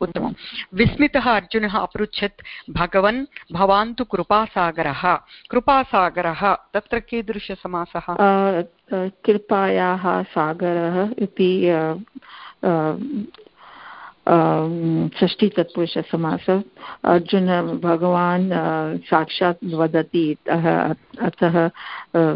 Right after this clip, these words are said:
Speaker 2: अत्र बहुव्रीहिसमासः न भवति,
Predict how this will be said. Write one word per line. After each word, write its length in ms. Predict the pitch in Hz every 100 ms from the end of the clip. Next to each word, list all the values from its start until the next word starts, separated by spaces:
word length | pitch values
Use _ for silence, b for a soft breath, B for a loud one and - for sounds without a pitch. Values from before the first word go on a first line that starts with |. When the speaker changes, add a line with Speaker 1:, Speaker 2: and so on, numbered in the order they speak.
| 170 202 -
Speaker 2:
अत्र 580 | 185 - 180 170 170 170
बहुव्रीहिसमासः 800 | 180 170 175 180 170 175 156 170
न 180 | 185 175
भवति, 520 | 170 170 175 - 175